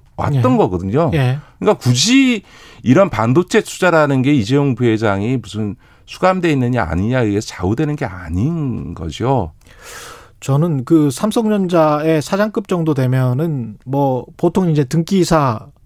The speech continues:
Speaker 2: 그 월급 연봉 나오지 않습니까?
Speaker 1: 네네.
Speaker 2: 뭐 팔십억, 백억 가까이 되신 분들도 있던데.
Speaker 1: 백억이 대부분 넘죠.
Speaker 2: 그쵸?
Speaker 1: 네, 네.
Speaker 2: 의사결정을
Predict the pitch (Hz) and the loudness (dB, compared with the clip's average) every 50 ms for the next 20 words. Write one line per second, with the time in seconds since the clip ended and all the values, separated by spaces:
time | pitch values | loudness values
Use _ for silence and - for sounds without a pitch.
0 | _ - - 131 120 135 143 156 170 190 - - _ _ _ _ - - 135 151 | _ -6 -2 0 2 2 2 4 2 0 0 -2 _ _ _ _ -4 0 2 2
1 | 151 156 175 220 214 143 123 131 160 220 208 160 - - 147 123 98 90 90 90 | 2 2 2 2 2 2 2 2 2 0 0 -2 -4 -6 -6 -6 -4 -4 -6 -6
2 | 95 92 92 92 90 131 123 123 127 - - 214 202 - 262 254 190 135 - - | -6 -8 -10 -12 -10 -10 -10 -10 -8 -6 -4 -4 -2 -2 0 0 -2 0 0 0
3 | 143 147 208 208 - 180 156 - 180 165 160 147 139 123 139 131 - 151 147 131 | 2 2 2 2 0 -2 -2 0 2 2 4 2 2 2 0 0 0 -2 -2 0
4 | 135 131 131 131 127 160 160 135 - - 135 127 117 117 117 117 107 113 123 131 | 0 0 0 0 0 0 -2 -2 -2 -4 -4 -4 -4 -4 -6 -6 -8 -8 -8 -8
5 | 123 120 - _ - 92 107 123 170 208 - - 107 104 143 196 214 170 104 90 | -10 -12 -12 _ -2 2 4 4 4 4 2 0 0 2 2 2 2 2 2 0
6 | 90 85 - 175 175 170 160 - - 147 143 185 104 101 104 117 104 95 92 92 | 0 -2 0 0 0 0 0 0 0 0 0 0 -2 -4 -6 -8 -8 -8 -8 -10
7 | - - - _ _ _ _ _ _ _ _ - 151 170 214 202 262 254 240 247 | -12 -18 -20 _ _ _ _ _ _ _ _ -4 0 0 2 4 4 4 4 4
8 | 240 220 202 - - 220 220 208 202 196 196 185 185 202 208 196 185 160 127 - | 2 2 2 2 2 4 4 4 4 2 2 2 2 2 2 2 2 0 -2 -4
9 | - | -6